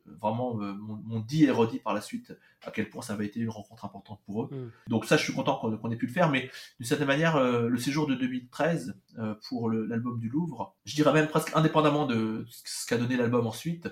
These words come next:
Speaker 1: pour moi, c'est, euh, je pense que si, euh, voilà, Taniguchi est tombé malade ensuite, euh, après Angoulême, euh, assez rapidement.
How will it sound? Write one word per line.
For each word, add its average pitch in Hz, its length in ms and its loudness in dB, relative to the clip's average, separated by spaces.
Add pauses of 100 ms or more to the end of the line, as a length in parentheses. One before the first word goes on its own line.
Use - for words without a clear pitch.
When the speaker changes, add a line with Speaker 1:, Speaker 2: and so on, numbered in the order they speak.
(200)
Speaker 1:
pour 120 160 -2
moi, 147 160 6
c'est, 120 280 2
euh, 104 400 2
je 117 100 -6
pense 139 180 -4
que - 80 -4
si, - 260 -6
euh, 110 280 -2
voilà, 104 340 0
Taniguchi 117 480 -6
est 120 40 -4
tombé 113 180 -2
malade 113 240 0
ensuite, 113 380 -10
euh, 101 360 -4 (200)
après 110 260 -6
Angoulême, 113 480 0
euh, 95 260 -8 (380)
assez - 240 -16
rapidement. 110 500 -8